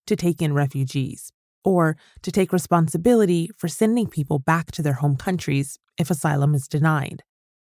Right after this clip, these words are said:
The new system is also meant to be faster, which means people in places like Lesbos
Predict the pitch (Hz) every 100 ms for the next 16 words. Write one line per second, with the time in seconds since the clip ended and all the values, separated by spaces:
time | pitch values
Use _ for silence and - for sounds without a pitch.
0 | _ _ 190 202 269 - 233 - 208 190
1 | - 202 - 202 233 - 277 220 175 -
2 | - 165 156 135 143 143 - - - -
3 | _ _ _ - 165 165 170 165 - -
4 | - 185 196 185 165 151 139 156 139 139
5 | 135 196 233 - 170 156